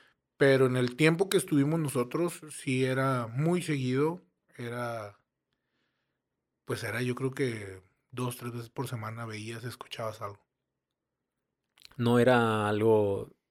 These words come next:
Speaker 2: ¿cómo, cómo te diré? No estabas predispuesto a decir, "Ah, pues, estoy aquí y inconscientemente lo escucho", pero
Speaker 1: Es que
Speaker 2: no
Speaker 1: no era como que tú, o sea, no era como que te despiertas hoy y dices, "Ah, a ver qué,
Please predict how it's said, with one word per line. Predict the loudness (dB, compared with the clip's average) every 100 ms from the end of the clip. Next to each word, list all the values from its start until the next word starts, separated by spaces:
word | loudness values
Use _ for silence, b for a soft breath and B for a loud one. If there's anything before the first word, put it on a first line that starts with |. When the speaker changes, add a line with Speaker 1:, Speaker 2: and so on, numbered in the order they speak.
| _ _ _ _ _ _ _ -6
Speaker 2:
¿cómo, | -2 0 -2 -4 -8
cómo | -8 -8
te | -4
diré? | -4 -2 -4 -6 _ _ _ _ _ _ _ _ _ _ 2
No | 4 6
estabas | 6 4 4
predispuesto | 2 4 6 6 8 4
a |
decir, | 6 4
"Ah, | 2
pues, | 2
estoy | 4
aquí | 4 2 0 0 -2 B B -10
y | -8 -6
inconscientemente | 0 0 2 0 0 0
lo | -2
escucho", | 2 2 4 2 2 2 -2 _ _
pero | 2
Speaker 1:
Es | 4
que | 4 4
Speaker 2:
no |
Speaker 1:
no | 4
era | 4
como | 2 0 0
que |
tú, | -2 -2 -2 0
o | 2
sea, | 4
no | 6
era | 4
como | 2 0
que | 2
te | 4 2
despiertas | 0 4 6 6 6
hoy | 8 6
y | 4
dices, | 2 0 2
"Ah, | 2 4
a | 4
ver | 4
qué, | 4